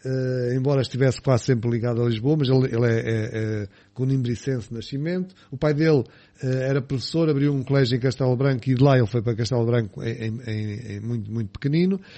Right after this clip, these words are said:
Depois entrou pelo seminário da Guarda e era, ele era padre da Diocese da Guarda, mas estava de certa maneira emprestado, eh, a Lisboa. E foi em Lisboa que desenvolveu a sua, a sua atividade de sacerdote. Só uma curiosidade, por exemplo,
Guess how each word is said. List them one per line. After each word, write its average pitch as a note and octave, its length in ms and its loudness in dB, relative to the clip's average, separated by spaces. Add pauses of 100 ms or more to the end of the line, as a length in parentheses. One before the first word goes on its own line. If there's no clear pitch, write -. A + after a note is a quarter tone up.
(200)
Depois D#3+ 260 4
entrou E3+ 240 4
pelo D#3 200 0
seminário D3 420 4
da C3 100 4
Guarda F#3 560 4 (400)
e E3+ 160 4
era, E3+ 200 4
ele D3+ 180 4
era D#3+ 160 6
padre D#3 340 4
da D#3 120 2
Diocese D3+ 360 0
da D#3+ 60 0
Guarda, D#3+ 320 2
mas E3 120 -2
estava D#3+ 280 -2
de C3+ 60 -10
certa D3+ 200 -2
maneira D3+ 220 0
emprestado, C#3 720 -2
eh, B2 520 -2
a B2+ 40 0
Lisboa. G2+ 460 -2 (180)
E - 40 -12
foi B2 320 0
em B2+ 40 -2
Lisboa B2 380 -2
que A#2 80 -14
desenvolveu B2 560 -2 (340)
a A#2+ 80 -4
sua, B2 480 2 (240)
a A2+ 80 -6
sua A2 760 -2
atividade A#2+ 480 0
de G#2 80 -8
sacerdote. G2+ 500 -6 (240)
Só F3 200 0
uma E3+ 200 0
curiosidade, E3 520 2
por E3 100 0
exemplo, C3+ 380 0